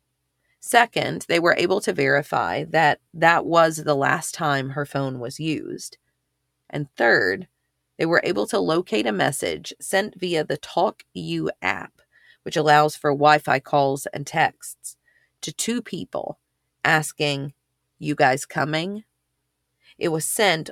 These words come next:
on the evening of June eighteenth. You'll hear more about who the message was sent to in a bit,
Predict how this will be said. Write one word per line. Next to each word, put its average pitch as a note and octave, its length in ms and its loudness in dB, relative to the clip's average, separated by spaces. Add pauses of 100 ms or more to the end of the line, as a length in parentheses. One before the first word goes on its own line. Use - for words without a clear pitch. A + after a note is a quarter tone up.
on E3 100 -2
the - 180 -6
evening E3+ 440 -4
of C3 120 -10
June D#3 280 -6
eighteenth. - 760 -10 (800)
You'll F#3+ 140 2
hear D#4+ 240 2
more A#3 200 6
about E3 340 6
who A3+ 220 -2
the F#3+ 120 -2
message D#3+ 440 -4
was D3 200 -4
sent - 340 -4
to D3 160 -4
in C3 100 -4
a - 60 -4
bit, D#3+ 540 -4